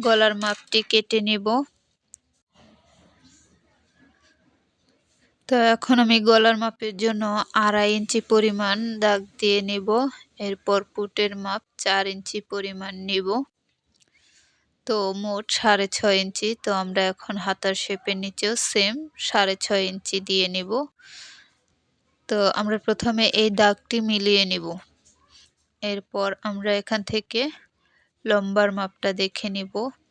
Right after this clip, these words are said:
তো আমাদের এখানে পনেরো ইঞ্চি, তো মোট ষোলো ইঞ্চি রয়েছে। তো সেলাই সহ আমরা সবটুকুই রেখে দিলাম।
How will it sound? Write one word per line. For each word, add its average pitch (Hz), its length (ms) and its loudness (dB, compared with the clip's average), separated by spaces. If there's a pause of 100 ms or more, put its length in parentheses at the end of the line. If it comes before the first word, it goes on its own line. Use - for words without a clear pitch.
তো - 120 -6
আমাদের 196 360 0
এখানে 196 360 0
পনেরো 202 400 0
ইঞ্চি, 196 460 -4
তো - 180 -16
মোট 202 240 -14
ষোলো 202 300 -4
ইঞ্চি 196 400 -4
রয়েছে। 196 480 -2 (800)
তো 254 100 0 (400)
সেলাই 208 480 2
সহ 202 220 -2 (100)
আমরা 202 360 -2 (300)
সবটুকুই - 760 -6
রেখে 202 380 -4
দিলাম। 196 320 -2